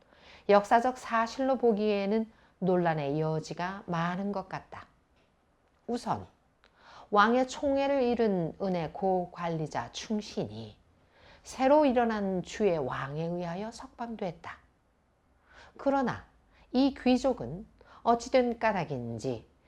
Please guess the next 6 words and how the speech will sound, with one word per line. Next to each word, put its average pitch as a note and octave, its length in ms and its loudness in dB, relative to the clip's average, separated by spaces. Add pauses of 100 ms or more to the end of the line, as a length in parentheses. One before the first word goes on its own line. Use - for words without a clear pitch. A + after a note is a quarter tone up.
(200)
이 B3 140 2
석방을 A#3 540 -2
달가워하지 F#3+ 800 -6
않고 A#2 480 -12 (440)
조선으로 G#3 500 0
도망가 G3+ 640 -4